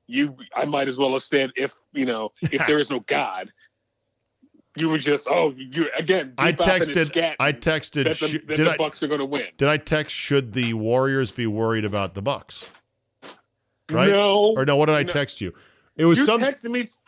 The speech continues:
Speaker 1: something about the Warriors. No, no, no. You texted, I said, "If"
Speaker 2: Oh, yeah, yeah. You
Speaker 1: if,
Speaker 2: said, "If the,
Speaker 1: if
Speaker 2: if the
Speaker 1: the
Speaker 2: Bucks
Speaker 1: Bucks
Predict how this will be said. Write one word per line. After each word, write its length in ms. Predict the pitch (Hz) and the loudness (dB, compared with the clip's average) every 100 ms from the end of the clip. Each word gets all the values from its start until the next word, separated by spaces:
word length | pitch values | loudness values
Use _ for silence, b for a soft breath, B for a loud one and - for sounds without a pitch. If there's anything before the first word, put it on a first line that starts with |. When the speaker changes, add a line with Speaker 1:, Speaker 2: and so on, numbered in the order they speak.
| 196 | -4
Speaker 1:
something 260 | 269 277 | -2 0
about 220 | 247 240 226 | 0 -2 -2
the 60 | |
Warriors. 380 | 196 190 202 196 | -6 -2 -4 -4
No, 100 | 196 | -6
no, 120 | 185 | -8
no. 80 | 160 - b b | -10 -14 b b
You 140 | 170 226 | -10 -6
texted, 400 | 233 208 - 180 | -4 -4 -6 -8
I 120 | 151 | -8
said, 400 | 190 - 170 156 151 _ _ _ _ - | -10 -6 -6 -6 -12 _ _ _ _ -8
"If" 240 | 160 147 - _ _ _ - _ _ _ | -6 -6 -16 _ _ _ -20 _ _ _
Speaker 2:
Oh, 200 | 214 254 | 4 4
yeah, 100 | 247 | 4
yeah. 200 | 208 190 | 4 4
You 40 | 220 | 2
Speaker 1:
if, 60 | |
Speaker 2:
said, 320 | - 202 170 - | 2 0 0 0
"If 280 | 185 202 - | -2 -2 0
the, 140 | 214 | 0
Speaker 1:
if 80 | 202 | 4
Speaker 2:
if 240 | 175 185 | 2 2
the 80 | 226 | 0
Speaker 1:
the 80 | 190 | 0
Speaker 2:
Bucks 320 | 196 190 | 2 0
Speaker 1:
Bucks 40 | - | -2